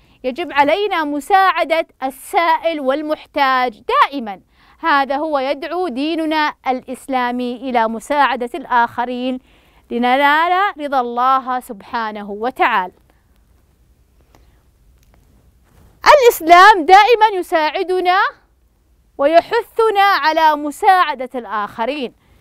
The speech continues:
أشاهد الصور. ما هذه الصور؟ البنت تساعد الكبيرة بالسن في العبور الطريق. هل تأخذ أجر؟ هل تؤجر بفعلها؟ نعم،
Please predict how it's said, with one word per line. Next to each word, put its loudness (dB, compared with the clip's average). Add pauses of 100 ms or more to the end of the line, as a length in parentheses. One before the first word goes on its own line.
(480)
أشاهد 6
الصور. 2
ما -6 (200)
هذه -4
الصور؟ 2 (1500)
البنت 2
تساعد 0 (1800)
الكبيرة 2 (160)
بالسن -2 (100)
في -6
العبور -2
الطريق. 2 (1080)
هل 4
تأخذ 0
أجر؟ -2
هل -2
تؤجر -4
بفعلها؟ -2
نعم، -2